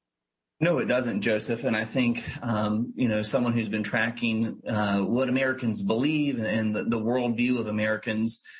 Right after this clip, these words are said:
you know, we, we've been talking about, or we work with George Barna, who's a senior fellow in our Center for Biblical Worldview. And we know that only six percent of Americans,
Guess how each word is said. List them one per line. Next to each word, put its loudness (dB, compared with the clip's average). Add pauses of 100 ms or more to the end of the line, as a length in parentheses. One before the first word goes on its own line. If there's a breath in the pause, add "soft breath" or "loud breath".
(160 loud breath)
you 2
know, 2
we, 2
we've 2
been 0
talking -2
about, 0
or 0
we 2
work 0
with -4
George -2
Barna, 0
who's 0
a -2
senior 0
fellow 0
in 0
our -2
Center 0
for -2
Biblical 0
Worldview. 0 (500 loud breath)
And 4
we 2
know 2
that 0
only 2
six -6
percent -2
of 2
Americans, -2